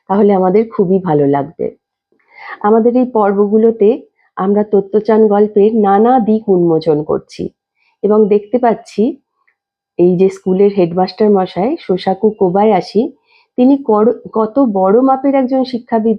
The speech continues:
ছিলেন, তার সমস্ত প্রমাণ পাওয়া যাচ্ছে তার কাজে।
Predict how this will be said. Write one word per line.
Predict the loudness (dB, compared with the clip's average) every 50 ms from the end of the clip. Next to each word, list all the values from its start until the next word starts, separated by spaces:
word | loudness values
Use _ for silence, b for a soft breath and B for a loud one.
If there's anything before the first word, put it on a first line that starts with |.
| -6
ছিলেন, | _ -4 -2 -2 0 0 -2 -4 -6 -10 _ _ _ _ _ _ _ _ _ _ _ -2
তার | 0 0 0 0 -4
সমস্ত | -4 -2 0 2 2 0 0 -2 -4
প্রমাণ | -2 0 0 0 0 2 0 0 0
পাওয়া | 0 0 0 0 0
যাচ্ছে | 0 0 -2 -4 -6 -6 -4
তার | -2 -2 -2 -2
কাজে। | -2 -4 -4 -4 -4 -4 -6 -6 -6